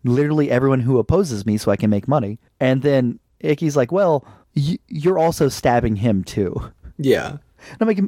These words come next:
Speaker 1: "Icky, you, you shoot bullets at people and laugh about it."
Speaker 2: And, like,
Speaker 1: Icky,
Speaker 2: we
Speaker 1: you got paid lots of money and got on national T V 'cause how good you were at shooting bullets at people.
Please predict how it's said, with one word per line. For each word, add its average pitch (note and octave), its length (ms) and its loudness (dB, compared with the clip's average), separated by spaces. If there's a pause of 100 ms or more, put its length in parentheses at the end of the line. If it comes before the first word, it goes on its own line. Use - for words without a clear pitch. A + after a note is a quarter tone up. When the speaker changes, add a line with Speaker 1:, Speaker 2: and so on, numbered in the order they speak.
(100)
Speaker 1:
"Icky, A3+ 200 0
you, F#3 460 0
you G#3 160 0
shoot - 240 -2
bullets G3+ 440 0
at F#2+ 140 0
people G#2+ 400 -2 (800)
and G3 160 0
laugh B3+ 260 0
about F#2+ 300 0
it." F#2 160 -6 (600)
Speaker 2:
And, B3+ 180 0
like, A3+ 200 0
Speaker 1:
Icky, F#3 120 0
Speaker 2:
we A3 80 0
Speaker 1:
you G#3 300 2
got C4+ 160 0
paid A#3+ 240 2
lots F#3+ 340 0
of G3 100 -2
money F#3+ 360 2 (380)
and D3+ 320 0
got F#3 280 0
on F#3+ 140 4
national F#3 280 2
T F3 160 -2
V G3 220 2 (260)
'cause E3+ 160 -2
how G3+ 200 0
good D3+ 380 -2
you G3 120 2
were E3 320 2
at F#3+ 180 -2
shooting A3 440 0
bullets A3+ 440 0
at G#2+ 100 -4
people. A2 440 -4